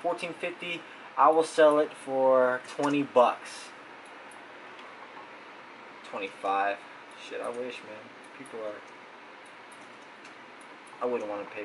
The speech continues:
more than three X L. You might want, you might pay a little bit extra.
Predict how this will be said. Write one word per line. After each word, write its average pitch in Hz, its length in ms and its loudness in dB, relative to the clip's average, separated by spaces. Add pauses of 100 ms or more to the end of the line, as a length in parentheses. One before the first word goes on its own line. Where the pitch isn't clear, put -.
more 104 160 -6
than 101 140 -12 (2000)
three 139 220 -2
X 135 200 -10
L. 143 280 -2 (100)
You 135 80 -8
might 117 260 -4
want, 113 200 -8
you 131 100 -6
might 117 320 -6
pay 107 160 0
a 98 80 0
little 110 220 -6
bit 104 140 -4
extra. 101 420 -8